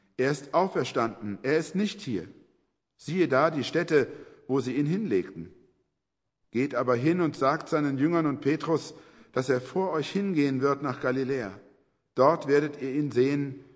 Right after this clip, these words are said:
wie er euch gesagt hat.“ Und sie gingen hinaus und flohen von dem Grab, denn Zittern und Entsetzen hatte sie ergriffen.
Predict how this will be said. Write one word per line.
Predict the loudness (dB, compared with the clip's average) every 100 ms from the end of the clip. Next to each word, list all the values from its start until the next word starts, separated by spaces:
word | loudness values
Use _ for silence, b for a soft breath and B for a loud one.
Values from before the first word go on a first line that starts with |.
| _ -8
wie | -6 -2
er | -2 -2
euch | -2 -4 -6
gesagt | -6 -4 -6 -10
hat.“ | -14 -16 -20 _ _ _ _ _ _ -20
Und | -10
sie | -8
gingen | -4 -4
hinaus | -2 0 2 2 0 -6 -10
und | -10
flohen | -8 0 2 2 -2
von | -4
dem | -4 -2
Grab, | 0 0 -4 B B B B B -4
denn | -4 -2
Zittern | -4 0 0 0
und | -4
Entsetzen | -6 -2 -2 -2 -6 -6
hatte | -6
sie | -4 -2
ergriffen. | -2 -4 -8 -10